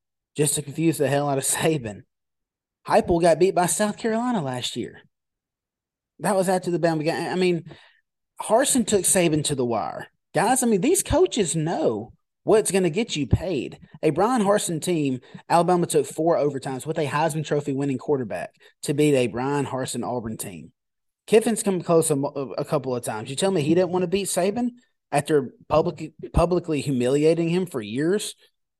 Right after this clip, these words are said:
I mean, these coaches live to beat Saban.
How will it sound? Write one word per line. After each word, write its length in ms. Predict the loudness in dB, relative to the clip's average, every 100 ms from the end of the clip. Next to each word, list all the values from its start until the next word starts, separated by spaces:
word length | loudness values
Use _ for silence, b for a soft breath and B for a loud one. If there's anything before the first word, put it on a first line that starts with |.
| _ -6
I 60 | 0
mean, 160 | 4
these 220 | 4 2
coaches 420 | 2 0 0 -4 -2
live 400 | 0 0 0 -4
to 100 | -8
beat 240 | -6 -6
Saban. 500 | -8 -8 -10 -12